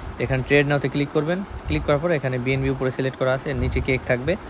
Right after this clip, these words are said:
আপনি এখানে কেকের উপরে touch করে আপনি just এখানে slash বিএনবি, আহ, slash বিএনবি, যাই হোক, এটা একটা হবে, এটা আপনি select করে দেবেন। Then হচ্ছে এখানে এটাকে উপরে দিয়ে দেবেন, ঠিক আছে?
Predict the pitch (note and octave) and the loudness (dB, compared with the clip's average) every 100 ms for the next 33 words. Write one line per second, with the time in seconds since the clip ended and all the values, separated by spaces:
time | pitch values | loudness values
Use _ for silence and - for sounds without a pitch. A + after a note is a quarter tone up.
0 | - - G2+ B2+ B2 B2 B2 C#3 C#3 C#3 | -10 -6 -4 -2 0 0 2 2 2 2
1 | C#3+ C3 C#3 - E3 E3+ - A#2+ A#2+ A#2+ | 0 2 0 0 -2 -2 -2 -2 -2 -2
2 | A#2 D3+ F3+ - C#3 C3 A#2+ A2+ A2 F3+ | -4 -4 -4 0 0 0 -2 -2 -2 -4
3 | - - - - - - A#2+ A#2 A2+ A2 | -6 -14 -10 -10 -10 -6 -2 0 0 -2
4 | - C3 B2 B2 C3 C#3+ B2 C3 C#3+ A#2 | 2 2 2 -2 -2 0 2 2 -2 -4
5 | G#2 - - G#2+ A#2+ E3 C3+ A#2+ A2+ G#2+ | -4 -4 -4 -4 -2 -4 0 2 2 2
6 | G#2+ G#2 A#2 A2 - A#2 B2+ D#3 A#2+ A2+ | -4 -4 -6 -4 -2 -2 -2 -2 -2 0
7 | A2+ - A2+ G#2+ G#2+ G#2+ - G#2+ A2 A#2 | -2 -4 -4 -4 -6 -6 -6 -4 -4 -2
8 | C3 A#2 G#2+ - G2 C#3 D#3 | 0 0 -2 -4 -6 -6 -8